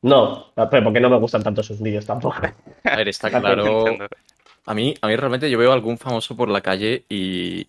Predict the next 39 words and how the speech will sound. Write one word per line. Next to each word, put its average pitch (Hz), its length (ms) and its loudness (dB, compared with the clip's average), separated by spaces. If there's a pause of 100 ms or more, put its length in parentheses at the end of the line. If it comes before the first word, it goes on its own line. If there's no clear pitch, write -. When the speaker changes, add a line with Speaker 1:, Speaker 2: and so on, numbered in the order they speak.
Speaker 2:
y 120 100 2
ni 107 140 0
siquiera, - 260 -4
ni 104 160 0
foto, 180 340 0
pero 110 160 2
tampoco 117 380 0
ni, 92 320 2
ni 90 80 -4
hablar 85 240 -2
con 90 160 -4
él. 90 120 -2
Es - 100 -12
en 90 80 -8
plan, 80 500 -4
"Ah, 127 220 0
qué 123 100 0
guay 101 220 4
verle". 95 340 -2 (240)
Pero 92 300 -2
tampoco 110 560 0
es 120 120 2
Speaker 3:
Ya, 110 120 2
sí. - 180 -6
Speaker 2:
gente 107 240 -4
que - 140 -4
diga, 95 560 -2
"Dios, 95 180 -4
qué - 100 -14
locura, 95 340 -4
venga, 95 240 0
voy 98 120 0
a 101 40 0
hablar 107 180 0
con 90 180 -10
él". 87 100 -10 (360)
A 95 120 0
ver, 107 340 -2
igual, 107 800 -2